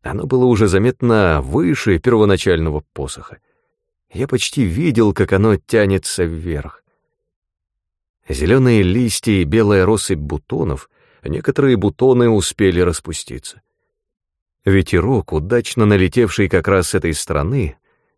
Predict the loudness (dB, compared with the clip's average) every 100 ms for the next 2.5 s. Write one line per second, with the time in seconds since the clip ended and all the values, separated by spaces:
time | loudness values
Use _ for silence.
0 | _ -4 2 4 2 2 2 2 2 -2
1 | _ 0 2 0 -2 -2 2 0 0 -4
2 | -4 -8 -10 -16 -20